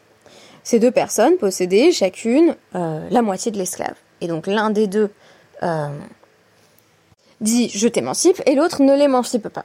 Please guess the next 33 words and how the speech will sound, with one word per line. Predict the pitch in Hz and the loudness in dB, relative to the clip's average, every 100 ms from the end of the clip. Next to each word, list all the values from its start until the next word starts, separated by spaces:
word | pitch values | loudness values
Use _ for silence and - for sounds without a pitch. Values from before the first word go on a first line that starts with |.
| - | -12
On | 180 | -14
nous | 190 | -12
dit, | 160 202 392 659 _ _ - - - - | -6 0 0 0 _ _ -20 -20 -16 -4
euh, | 208 175 - | 0 0 4
Oved | 262 233 254 226 | 2 4 4 4
et | 190 190 | 0 -2
Rabo | 190 170 | -2 -2
Yam | 160 151 | -2 -4
Echad, | 156 - 185 330 | -8 -6 -2 2
ve | 277 | 2
et | 254 277 | 2 2
Atzmo | 277 202 170 | -2 -4 -2
Yam | 202 | -2
Echad. | - 494 - | -2 -2 -2
Il | 202 | -6
travaille | - 220 233 | -4 0 0
pour | 220 202 - | 0 -4 -4
son | 185 | -4
maître | 185 165 - - _ _ - | -4 -4 -8 -14 _ _ -8
qui | 190 | -4
ne | |
l'a | - | 0
pas | 214 | 0
émancipé | 185 175 - 185 170 - | -2 -4 -6 -6 -6 -6
un | 160 | -8
jour, | 170 320 | 0 0
et | 294 | 0
puis | - | -4
il | |
travaille | - 170 170 | -4 -2 0
pour | 233 | 0
lui-même. | 220 170 175 233 _ _ _ - - _ | 0 -2 -4 -8 _ _ _ -20 -20 _
Euh, | - | -14